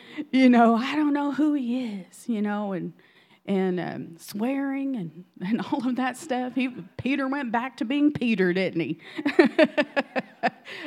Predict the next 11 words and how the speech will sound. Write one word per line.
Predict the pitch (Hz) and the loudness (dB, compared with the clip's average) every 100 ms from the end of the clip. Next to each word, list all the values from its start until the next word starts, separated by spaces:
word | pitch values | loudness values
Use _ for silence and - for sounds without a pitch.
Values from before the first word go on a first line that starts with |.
| 208 254 | -4 0
<laughs> | 202 - - _ - 185 | 0 -2 -20 _ -8 2
But | 277 240 | 2 2
after | 294 - 285 269 | -2 2 2 2
that, | 247 - | 0 2
the | 233 | 2
Holy | 262 240 190 | 4 4 4
Ghost | 185 175 175 190 | 4 2 2 -4
was | 185 | -4
come | 226 202 | -2 0
upon | 180 233 190 180 | 0 2 2 2
Peter. | 233 214 208 233 | 0 -2 -2 -2